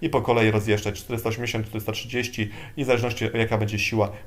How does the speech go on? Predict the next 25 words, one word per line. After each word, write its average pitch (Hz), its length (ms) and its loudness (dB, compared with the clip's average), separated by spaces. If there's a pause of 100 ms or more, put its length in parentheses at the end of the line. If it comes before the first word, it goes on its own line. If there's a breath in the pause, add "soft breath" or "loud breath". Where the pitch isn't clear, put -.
będziemy 110 280 2
dążyć. 104 300 2
Jeżeli 117 200 -2
oni 127 80 -2
nie 139 100 0
będą 147 160 2
w 135 60 -4
stanie 143 140 -2
tego 131 180 -2
rozjechać, 120 420 0
jeżeli 110 200 0
to 135 100 -2
nie 131 100 -2
padnie, 107 380 4 (320 loud breath)
jeżeli 120 200 -2
nie 117 100 -2
padnie 123 240 0
czterystówy, 117 640 -2 (220)
no 117 220 -4
to 185 340 0 (260)
tej 151 100 -4
rozgrywki 151 460 -4
to 143 100 0
nie 135 120 0
będzie. 202 340 -2